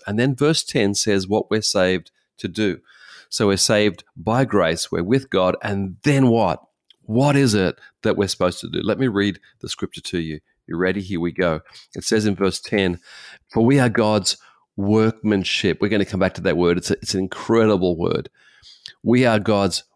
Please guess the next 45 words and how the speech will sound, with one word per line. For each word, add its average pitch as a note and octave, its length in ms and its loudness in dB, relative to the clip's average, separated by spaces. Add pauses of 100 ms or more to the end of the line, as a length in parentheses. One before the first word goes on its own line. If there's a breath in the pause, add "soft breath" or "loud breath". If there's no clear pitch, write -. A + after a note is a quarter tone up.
workmanship, F#2+ 1000 0
having A2 300 0
been F#2+ 180 2
created G2 520 2
in F2+ 120 2
Christ G2+ 400 -2
Jesus F#2+ 280 0
for - 200 -4
good A#2 180 2
works, B2+ 540 0 (320 soft breath)
which A2+ 200 0
God A#2 300 2
prepared G2+ 460 0
beforehand G#2+ 720 0 (220 loud breath)
that G#2+ 140 0
we A2 160 4
should A2 220 0
walk G2 320 0
in F#2+ 140 -2
them." G2+ 300 0 (920 loud breath)
Now, G2+ 100 -2
we G2 60 2
talked C3 220 -2
about A#2 160 0
the G#2 80 -4
last G#2 240 0
verses G2+ 240 0
being G2+ 240 2
almost F#2+ 300 0
like F2 100 -2
a E2+ 80 0
rap. F#2+ 300 0
Well, F#2 80 0
this G#2+ 160 -2
sounds F2+ 240 0
like F2+ 100 -2
a E2+ 60 -10
bit, G2 240 -2
bit G#2 100 2
of F2 80 0
a E2+ 80 0
rap F#2+ 300 0
as F#2 140 -4
well. G2 380 0 (440 loud breath)
Uh, F#2 260 -2